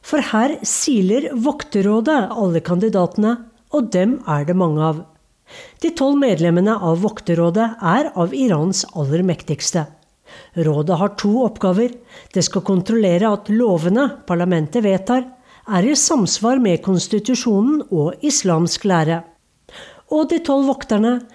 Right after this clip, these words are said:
hvorav seks er geistlige og seks er jurister, skal vurdere om kandidater som stiller til valg har kvalifikasjonene sine i orden. I år meldte hele fjorten tusen fem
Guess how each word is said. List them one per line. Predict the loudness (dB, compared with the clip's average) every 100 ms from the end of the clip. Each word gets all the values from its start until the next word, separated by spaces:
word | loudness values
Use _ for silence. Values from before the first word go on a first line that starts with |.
| -20 -12 -2
hvorav | 2 2
seks | 0 -2 -2 0 -2
er | 0
geistlige | 0 0 -2 0 2 0 -4 -6
og | -4
seks | -2 -2 0 0
er |
jurister, | 2 2 0 0 -2 -2 -4 -20 -20 -10
skal | -8 -2 0 2
vurdere | 0 2 2 2 2 0
om | 0 0 0
kandidater | 0 0 2 0 0 -2
som | 0 -2
stiller | 0 0 0
til | 0 0
valg | 2 0 -2 -8 -20 -4
har | 0 2 0
kvalifikasjonene | 0 0 0 0 -2 -2 0 -2 0 0 0
sine | 0 0 0 -2
i | 0 0
orden. | 0 0 -4 -6 _ _ _ _ _ -20 -20 _
I | -2 0
år | 0 2 2 2
meldte | 2 2 0 0
hele | 0 2 2 2 0 -4
fjorten | -8 -2 -2 -2 -2 0
tusen | 0 0 0 -2
fem | 0 0